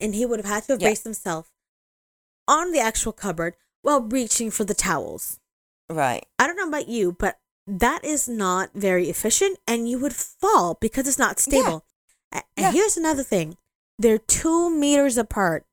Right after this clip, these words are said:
Speaker 2: Oh, for fuck's sake. <laughs>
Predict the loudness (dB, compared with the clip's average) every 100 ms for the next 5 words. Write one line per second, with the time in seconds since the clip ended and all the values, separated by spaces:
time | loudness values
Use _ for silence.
0 | _ _ _ _ _ _ _ _ _ 2
1 | 2 2 -8 -6 0 2 2 -2 -2 0
2 | 0 0 -4 -6 -14 _ _ _ _ _
3 | _ _ _ _ -6